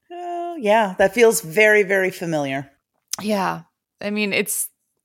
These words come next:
Speaker 2: probably, like, society and systemic, like, sexism and blah, blah, blah. But I don't know.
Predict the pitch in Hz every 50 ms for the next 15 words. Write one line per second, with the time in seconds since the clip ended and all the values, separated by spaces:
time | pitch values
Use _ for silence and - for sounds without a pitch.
0 | _ _ _ _ - 214 196 190 - - 170 160 165 170 175 - - - 156 165
1 | - 156 151 147 147 151 143 143 139 139 139 - 156 - - 165 - - - 160
2 | 147 151 143 139 139 147 139 - 156 127 131 - - _ _ _ _ _ - -
3 | - - - 175 151 - - - - 117 - - 131 139 139 131 107 107 117 82
4 | - - 90 85 65 67 58 67 92 82 62 58 - - 117 90 - - _ _
5 | _ _ _ 202 190 165 156 131 127